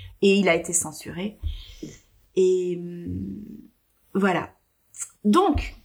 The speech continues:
donc, quand Éric Benel m'a, m'a téléphoné pour me demander de venir assister à une journée de procès de France Télécom,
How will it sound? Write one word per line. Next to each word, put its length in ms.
donc, 580
quand 160
Éric 420
Benel 500
m'a, 300
m'a 200
téléphoné 560
pour 260
me 120
demander 360
de 120
venir 220
assister 360
à 40
une 100
journée 200
de 40
procès 240
de 60
France 200
Télécom, 500